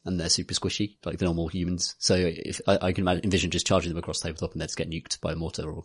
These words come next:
you know, killed by a plane. Um, <laughs> so I, um, I'm kind of holding off collecting them at the moment until I can figure out, like, um, I might just buy some Castellan robots and some of their cooler models just to paint them up, but I'm not sure, like, I'll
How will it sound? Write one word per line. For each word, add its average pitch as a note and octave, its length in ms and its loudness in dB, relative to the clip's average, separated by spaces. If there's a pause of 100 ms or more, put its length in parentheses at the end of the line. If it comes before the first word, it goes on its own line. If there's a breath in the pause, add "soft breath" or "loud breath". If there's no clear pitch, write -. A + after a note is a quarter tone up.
(120)
you E2 80 -10
know, C#2+ 100 -10
killed D#2 220 -2
by - 140 -4
a - 20 -6
plane. F2 360 -6 (580 loud breath)
Um, F2 200 2
<laughs> G#2 600 6
so A2+ 280 8 (360 loud breath)
I, F#2 100 4
um, G2 380 6
I'm F#2+ 100 2
kind G2+ 140 4
of E2 40 2
holding F2+ 220 4
off F2 180 0
collecting - 280 0
them E2 80 0
at - 60 -4
the D#2+ 60 -4
moment E2 300 -2
until - 220 -2
I - 20 -2
can F2+ 120 -6
figure F2 200 -2
out, E2+ 160 -2
like, - 340 -10 (640)
um, F#2 440 2
I - 20 6
might D#3 180 6
just - 120 -4
buy F#2 80 6
some - 160 -6
Castellan E2 280 -2
robots E2+ 340 0
and - 40 -6
some E2+ 140 -6
of D#2+ 60 -6
their D#2+ 100 -4
cooler D#2+ 260 -4
models D#2+ 480 -4
just - 220 0
to D#2 180 -4 (140)
paint - 180 0
them D#2 100 -6
up, E2 220 -8
but - 160 -4
I'm D2+ 80 -8
not C2 120 -8
sure, - 180 -4
like, D#2 180 -4
I'll E2 140 -4